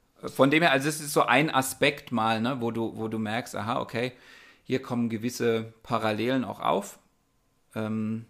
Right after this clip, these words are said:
sicherlich auch in, in, in so Bereichen wie, dass du, ähm, eine Vision entwickelst, dass du sagst, „Hey, was ist denn eigentlich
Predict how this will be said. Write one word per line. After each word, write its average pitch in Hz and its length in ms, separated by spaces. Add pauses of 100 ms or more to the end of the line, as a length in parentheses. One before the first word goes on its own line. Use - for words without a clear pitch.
sicherlich 156 520
auch 127 180
in, 135 120
in, 123 340
in 120 160
so 120 120
Bereichen 113 580
wie, 117 280 (320)
dass - 200
du, 110 420
ähm, 104 360 (500)
eine 135 200
Vision 170 440
entwickelst, 117 560
dass 120 140
du - 60
sagst, 127 300
„Hey, 170 160
was 131 120
ist 160 140
denn 135 100
eigentlich 104 600